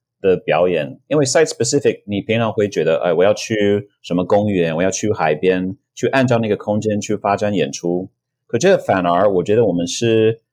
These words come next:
在两厅院的大舞台在做一个 site specific 的 performance。可是我们的 site 不是那种外出，不是一个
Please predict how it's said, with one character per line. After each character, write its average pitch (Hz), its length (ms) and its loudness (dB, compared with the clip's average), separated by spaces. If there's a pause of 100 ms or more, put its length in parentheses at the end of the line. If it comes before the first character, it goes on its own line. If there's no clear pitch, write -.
(160)
在 120 460 4
两 104 260 0
厅 117 160 -4
院 113 260 2
的 95 220 2
大 127 240 2
舞 87 180 2
台 76 400 -2
在 107 160 2
做 107 240 2
一 90 60 -2
个 98 100 2
site 117 300 0
specific - 600 -2 (120)
的 - 80 -10
performance。 - 760 -6 (280)
可 156 140 4
是 156 100 2
我 117 60 6
们 101 80 2
的 110 80 2
site 143 400 2
不 120 80 -2
是 127 160 -2
那 123 120 2
种 120 380 0 (460)
外 117 220 2
出， 110 280 -2
不 104 140 -2
是 110 120 -2
一 - 20 -4
个 104 240 4